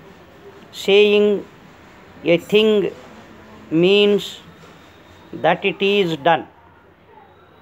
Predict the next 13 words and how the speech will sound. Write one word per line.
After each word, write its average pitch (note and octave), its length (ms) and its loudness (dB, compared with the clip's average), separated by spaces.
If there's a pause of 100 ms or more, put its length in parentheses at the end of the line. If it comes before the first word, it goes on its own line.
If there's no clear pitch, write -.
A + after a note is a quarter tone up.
(200)
However, E3+ 560 0 (920)
there - 260 2
can G#3 280 0
be D#3+ 260 -4 (760)
no G3+ 480 2 (100)
second G3+ 640 -2 (360)
opinion F#3 760 2 (1000)
about E3+ 460 2
the G#3+ 280 -2 (120)
fact F#3+ 520 -2 (1000)
that F3 360 -2
between G#3+ 520 -4
the A3+ 240 -4